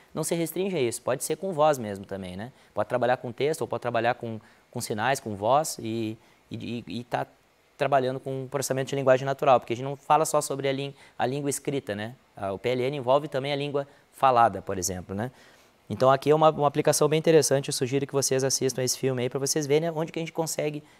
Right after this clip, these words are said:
chegar com essas técnicas de P L N, né? Então qual que se-, quais que seriam os objetivos, né, do processamento de linguagem natural? Tornar os computadores aptos a processar essa lingu-, essa língua natural, né?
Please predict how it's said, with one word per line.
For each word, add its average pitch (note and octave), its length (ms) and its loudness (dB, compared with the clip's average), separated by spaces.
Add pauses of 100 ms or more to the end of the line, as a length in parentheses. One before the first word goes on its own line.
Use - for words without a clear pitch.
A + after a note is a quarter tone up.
chegar B2+ 420 6
com C3+ 260 -4 (460)
essas - 180 0
técnicas B2+ 400 0
de B2+ 60 -6
P C3 120 0
L C3 200 2
N, F#2 160 -4
né? G#2+ 160 -6 (1160)
Então C#3+ 180 0
qual E3+ 140 8
que - 80 -2
se-, - 100 0
quais E3+ 220 4
que - 80 -2
seriam E3 200 4
os D3+ 80 0
objetivos, C3+ 640 2
né, B2 220 -6 (260)
do A2 120 -8
processamento A#2+ 380 -4
de A#2+ 60 -4
linguagem A2+ 300 2
natural? G#2 480 2 (460)
Tornar C#3+ 220 8
os D3+ 60 4
computadores D3 520 0
aptos C3 500 2
a C3 80 2
processar E3 480 0
essa E3 180 -2
lingu-, D3 240 -6
essa B2+ 220 0
língua C3+ 180 2
natural, A2+ 440 2
né? A#2 160 -6